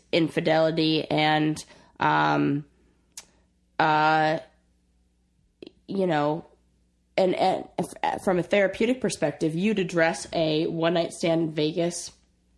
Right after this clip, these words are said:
with some, you know, club hoe way differently than you'd address a two-year affair with a woman who you're having an intimate relationship on the side,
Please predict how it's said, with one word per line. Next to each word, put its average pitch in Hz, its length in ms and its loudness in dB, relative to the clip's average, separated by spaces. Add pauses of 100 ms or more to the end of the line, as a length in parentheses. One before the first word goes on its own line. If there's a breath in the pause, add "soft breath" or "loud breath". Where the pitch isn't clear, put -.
(460)
with 165 160 -2
some, 160 380 2
you 156 100 2
know, 151 180 2 (200)
club 165 300 0
hoe 175 420 0 (240 loud breath)
way 170 140 4
differently 165 500 0
than 151 200 0
you'd 156 140 2
address 156 560 0
a 147 400 0 (640 loud breath)
two-year 165 720 2
affair 151 640 0
with 147 220 -2
a 147 60 0
woman 147 480 2
who 147 340 0
you're 147 240 -2
having 147 340 -2
an 143 80 0
intimate 147 380 -2
relationship 143 600 -4
on 143 140 -2
the 143 60 -4
side, 139 480 -2